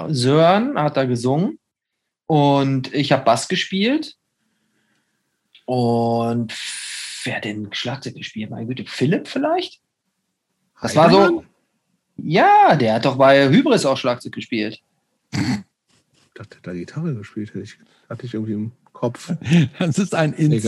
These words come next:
Speaker 3: Inzest.
Speaker 1: Ja, voll.
Speaker 2: Ja, total.
Speaker 1: Und genau deswegen hat man, äh, deswegen fällt mir das auch echt schwer, da genau, weißt du, so, so Zeitpunkte festzulegen. Aber diese Naudenal-Sache, äh, kam,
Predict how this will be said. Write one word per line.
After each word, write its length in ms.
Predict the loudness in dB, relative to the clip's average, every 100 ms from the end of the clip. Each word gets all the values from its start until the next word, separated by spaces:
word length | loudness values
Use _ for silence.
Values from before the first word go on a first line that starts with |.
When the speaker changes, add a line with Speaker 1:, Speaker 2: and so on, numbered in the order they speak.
| 2
Speaker 3:
Inzest. 280 | 0 -4 -8 -2 0 2 4
Speaker 1:
Ja, 160 | 4
voll. 200 | 4 4
Speaker 2:
Ja, 140 | 6 6
total. 320 | 2 -2 -4 _ _ 2
Speaker 1:
Und 280 | 4 4
genau 260 | 4 6 6
deswegen 460 | 4 4 4 4 2
hat 120 | 2
man, 220 | 2 0
äh, 340 | 0 2 2
deswegen 480 | 0 -2 0 0 -2 -4
fällt 240 | 2 2 4
mir 80 | 4
das 120 | 4
auch 120 | 0
echt 260 | 0 0 0
schwer, 480 | 2 4 6 6 6
da 220 | 4 4
genau, 500 | 2 2 4 2 2
weißt 200 | 0 2
du, 140 | 0 0
so, 340 | 0 0 0
so 440 | 0 -2 0 -4 -6 -2
Zeitpunkte 520 | 0 0 -2 -4 -4
festzulegen. 800 | -4 -4 -2 0 0 0 -4 -8 -20 -20 -20 _ 2
Aber 300 | 6 6 4
diese 440 | 2 4 4 4
Naudenal-Sache, 1300 | 4 4 4 4 4 4 2 2 0 0 0 0 -2
äh, 40 |
kam, 520 | 0 0 2 0 -4